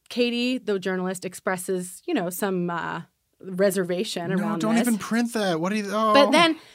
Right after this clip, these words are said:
Speaker 1: Tiffany says yes, and sort of they have this conversation. So it's not as if she sort of says, "Okay, I'll go out and try it." But it's left without being, I mean, it's not,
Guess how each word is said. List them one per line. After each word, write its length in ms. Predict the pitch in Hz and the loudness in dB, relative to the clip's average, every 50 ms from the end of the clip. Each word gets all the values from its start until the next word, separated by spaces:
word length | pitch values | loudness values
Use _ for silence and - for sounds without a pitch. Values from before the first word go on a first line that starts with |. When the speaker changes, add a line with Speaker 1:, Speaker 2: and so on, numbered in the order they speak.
| _ _ | _ _
Speaker 1:
Tiffany 260 | - 349 349 339 370 | -2 2 4 6 4
says 260 | 359 - 415 415 320 254 | 6 6 4 4 4 4
yes, 420 | 233 220 220 - 294 339 - - | 4 6 6 6 4 2 0 0
and 300 | 285 262 262 254 262 262 | 2 4 4 4 2 2
sort 140 | - 311 285 | 0 -2 -2
of 60 | 247 | 0
they 80 | 226 320 | 0 0
have 180 | 277 330 427 440 | 2 2 4 4
this 140 | 453 427 | 2 0
conversation. 600 | - - 339 294 294 - - 240 208 - - 302 | 2 2 2 2 2 4 4 4 4 4 2 0
So 120 | 294 - 302 | 0 0 -2
it's 120 | 294 - | -2 0
not 180 | 294 277 294 311 | 2 2 4 4
as 120 | 320 269 | 4 2
if 100 | 277 254 | 2 0
she 200 | - - - 226 | 0 -2 -4 -4
sort 220 | 208 - 220 202 202 | -2 -2 0 0 0
of 160 | 180 - - _ _ | -2 -6 -10 _ _
says, 340 | - - - 214 185 180 185 | -12 -4 -2 0 0 0 2
"Okay, 400 | 196 247 330 349 - 226 190 196 | 4 4 4 4 2 0 2 4
I'll 180 | 226 240 240 247 | 4 4 4 4
go 140 | 220 214 220 | 4 2 2
out 100 | 226 214 | 2 0
and 120 | 190 202 | -2 -6
try 240 | - - 285 302 294 | 0 2 4 4 4
it." 120 | 226 185 - - - - _ _ _ _ _ | 4 0 -4 -8 -20 -20 _ _ _ _ _
But 420 | 427 403 311 226 202 - - - - _ _ _ _ | 4 6 6 6 4 2 -4 -12 -16 _ _ _ _
it's 220 | 240 262 - - | -2 -2 -2 -2
left 500 | 247 262 269 277 320 302 - - - - - - | -4 0 2 2 2 2 -2 -12 -20 -18 -12 -2
without 640 | 220 240 233 - - 214 202 202 - - - _ _ _ _ _ _ _ _ | 0 0 0 0 2 2 4 4 2 0 -4 _ _ _ _ _ _ _ _
being, 640 | - 208 202 196 190 185 180 180 175 175 175 180 175 - _ _ _ _ _ _ _ | -2 0 0 2 0 0 -2 -2 -2 -2 -4 -6 -8 -10 _ _ _ _ _ _ _
I 80 | - 240 | 0 2
mean, 120 | 240 247 | 2 2
it's 160 | 240 220 - - | 2 2 0 2
not, 220 | 269 262 240 - | 2 2 2 0